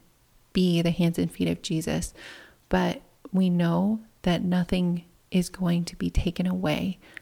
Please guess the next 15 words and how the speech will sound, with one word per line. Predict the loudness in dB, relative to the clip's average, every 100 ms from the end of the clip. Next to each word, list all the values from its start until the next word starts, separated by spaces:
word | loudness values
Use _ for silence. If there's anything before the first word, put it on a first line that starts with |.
| 0
based | 2 2 0
on | -2 -2 0
our | 0 2
performance, | 2 0 0 -2 2 2 2 -4 -16 -20 -20 _ 0
and | 2 2
then | 4 4 4
we |
can | 0 -4 -2
rest | 0 0 -2 -8 -12 _
in | 0 2 0 -2
our | -2 -2 -4 -6
belovedness. | -6 -4 -4 -6 -6 -8 -8 -12 -18 -20 -20 -20 -8
When | 6 10 10
we | 10 10
are | 8 6 6 4